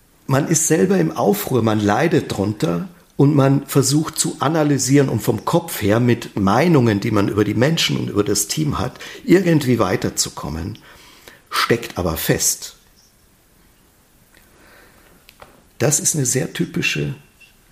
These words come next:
Situation. Übrigens sowohl im beruflichen wie im privaten. Jedem von uns fallen da wahrscheinlich einige Situationen ein.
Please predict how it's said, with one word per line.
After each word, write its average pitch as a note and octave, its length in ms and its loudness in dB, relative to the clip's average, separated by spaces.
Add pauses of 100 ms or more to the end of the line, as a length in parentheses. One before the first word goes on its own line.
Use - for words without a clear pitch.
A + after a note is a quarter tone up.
(160)
Situation. B2+ 840 -4 (580)
Übrigens D3+ 580 2
sowohl C#3 360 0
im F#3 100 0
beruflichen C#3 680 -6
wie B2 140 -2
im B2+ 120 -4
privaten. G2+ 600 -4 (560)
Jedem B2+ 340 -4
von A#2+ 180 -6
uns A2+ 220 -4
fallen A2 220 -4
da G2 100 -2
wahrscheinlich F2+ 480 -6
einige E2 260 -10
Situationen - 680 -10
ein. - 120 -18